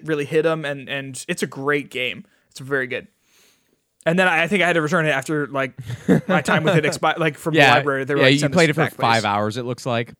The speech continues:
Speaker 2: but
Speaker 1: Only five? Wow.
Speaker 2: Yeah.
Speaker 1: I thought I, well,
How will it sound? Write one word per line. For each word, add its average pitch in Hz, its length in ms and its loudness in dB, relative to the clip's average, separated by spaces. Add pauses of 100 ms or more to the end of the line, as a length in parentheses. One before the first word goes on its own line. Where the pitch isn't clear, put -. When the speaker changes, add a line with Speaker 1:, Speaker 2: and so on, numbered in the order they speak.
Speaker 2:
but 95 220 -4 (500)
Speaker 1:
Only 247 220 2
five? 180 400 -2
Wow. 175 260 0 (160)
Speaker 2:
Yeah. - 100 -6
Speaker 1:
I 165 60 -2
thought 175 180 4
I, 160 300 2 (300)
well, 143 200 -8